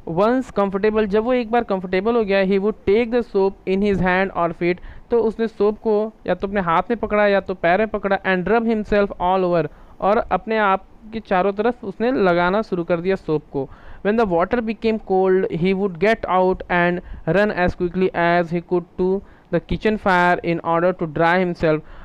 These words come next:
और जब वो वाटर ठंडी हो जाती थी नहाते नहाते, तो वो किचन के फायर की तरफ चला जाता था अपने आप को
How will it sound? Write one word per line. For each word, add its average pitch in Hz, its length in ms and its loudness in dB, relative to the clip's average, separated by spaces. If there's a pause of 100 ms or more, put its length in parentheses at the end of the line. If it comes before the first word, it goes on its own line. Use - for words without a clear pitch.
(140)
और 196 280 0
जब 214 240 0
वो 233 120 0
वाटर 208 220 2
ठंडी 196 320 0
हो 233 120 2
जाती 196 260 0
थी 196 120 -2
नहाते 175 360 0
नहाते, 175 260 0
तो 277 140 -6
वो 277 80 -2
किचन 220 340 -2
के 220 80 0
फायर 190 380 2
की 202 100 -2
तरफ 202 280 -2
चला 175 160 2
जाता 175 320 0
था - 40 -2
अपने 190 280 -2
आप 180 220 0
को 285 220 -2